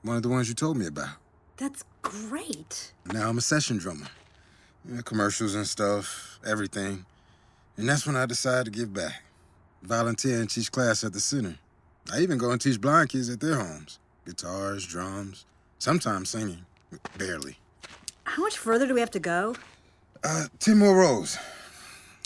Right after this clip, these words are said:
Speaker 1: You taught me how to sing, but drums were my calling.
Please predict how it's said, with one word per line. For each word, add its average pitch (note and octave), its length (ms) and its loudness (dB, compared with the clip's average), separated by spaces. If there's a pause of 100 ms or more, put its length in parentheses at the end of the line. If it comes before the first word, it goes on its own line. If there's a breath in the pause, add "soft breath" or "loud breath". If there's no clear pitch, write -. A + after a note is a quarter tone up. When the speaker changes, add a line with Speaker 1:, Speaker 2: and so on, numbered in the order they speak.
(160)
Speaker 1:
You F#3+ 60 0
taught F3+ 220 -2
me F3 100 -2
how D#3 140 -2
to G2 100 -6
sing, C3 460 -2
but D#2+ 140 -10 (440)
drums C3 340 -6
were A2+ 80 -12
my A#2 160 -8
calling. G#2+ 440 -8